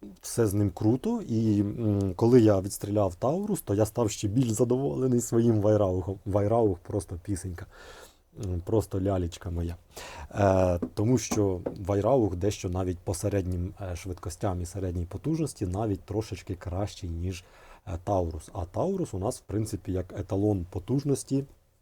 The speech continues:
е, еталон, е, швидкостей має бути. Е, ну, в принципі, я задоволений і Таурусом також, реально крутий. Е, буде його більш детальний огляд. З ним були деякі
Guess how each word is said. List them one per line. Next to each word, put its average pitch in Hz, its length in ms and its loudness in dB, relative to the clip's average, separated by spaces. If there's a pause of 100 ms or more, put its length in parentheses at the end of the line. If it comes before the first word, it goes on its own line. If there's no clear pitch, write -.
(520)
е, 92 360 -4
еталон, 95 540 -2 (460)
е, 90 160 -4
швидкостей 92 880 -4 (100)
має 90 380 -2
бути. 92 380 -2 (680)
Е, 101 280 6 (240)
ну, 151 120 8
в - 40 6
принципі, 143 440 2
я 104 100 6
задоволений 101 760 4
і 98 60 -4
Таурусом 95 640 0
також, - 580 -6 (260)
реально 92 440 0 (220)
крутий. 120 540 0 (120)
Е, 90 340 -2 (600)
буде - 540 0
його 277 340 10 (100)
більш 107 340 2
детальний 98 560 0
огляд. 123 540 -2
З 92 140 -4
ним 117 200 4
були 101 220 2
деякі 98 520 2